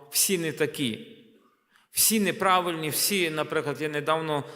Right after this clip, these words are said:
е, для себе зрозумів, що найважча тема, про яку проповідник може проповідувати,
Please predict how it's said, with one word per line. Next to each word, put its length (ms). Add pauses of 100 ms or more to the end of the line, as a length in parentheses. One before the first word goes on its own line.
(400)
е, 220
для 400
себе 300
зрозумів, 500
що 220
найважча 640
тема, 360
про 200
яку 220
проповідник 540
може 260
проповідувати, 800